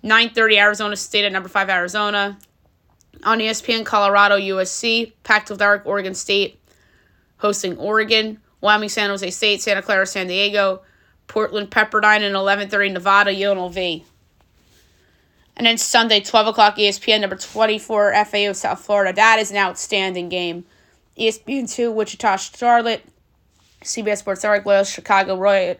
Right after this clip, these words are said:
and Rhode Island. Um, C B S at one o'clock, number two, Purdue at Ohio State. Saint Peter's, Iona, two o'clock, U T S A Temple. Toledo, East Carolina,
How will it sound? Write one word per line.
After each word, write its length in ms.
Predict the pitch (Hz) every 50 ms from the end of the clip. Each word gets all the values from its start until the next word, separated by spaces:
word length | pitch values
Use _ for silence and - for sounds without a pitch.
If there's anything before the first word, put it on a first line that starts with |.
| _ -
and 200 | 180 175 175 165
Rhode 160 | 175 180 185
Island. 460 | 196 208 208 208 208 208 214 208 - _ _ _ _ _ _ _ _ _ _ _ _ _ _ _ _ _ _ _ _ _ _ -
Um, 240 | 208 208 202 196 196
C 240 | - - - 247
B 140 | 233 226 226
S 400 | 226 226 233 - - - - - - _ -
at 160 | - 208 208
one 160 | 202 202 196
o'clock, 340 | 196 196 - 202 196 202 202
number 160 | - 196 196
two, 140 | 196 - 220
Purdue 260 | 196 - 196 202 202
at 80 | 202 185
Ohio 360 | 185 185 196 185 190 190 185
State. 420 | 185 - - 214 208 208 214 - - _ _ _ _ _ _ _ _ _ _
Saint 260 | - - 220 208 -
Peter's, 300 | 240 226 220 226 233 226
Iona, 320 | 220 214 208 202 202 202
two 160 | 196 - 226
o'clock, 260 | 214 214 214 208 208 208
U 80 | 202
T 120 | 196 208 202
S 140 | 196 -
A 80 | 190 180
Temple. 600 | 180 - 220 208 208 202 - 202 196 202 196 196 - _ _ _ _ -
Toledo, 240 | - 220 214 220
East 140 | 214 208 -
Carolina, 560 | - 233 214 208 208 202 202 202 196 185 185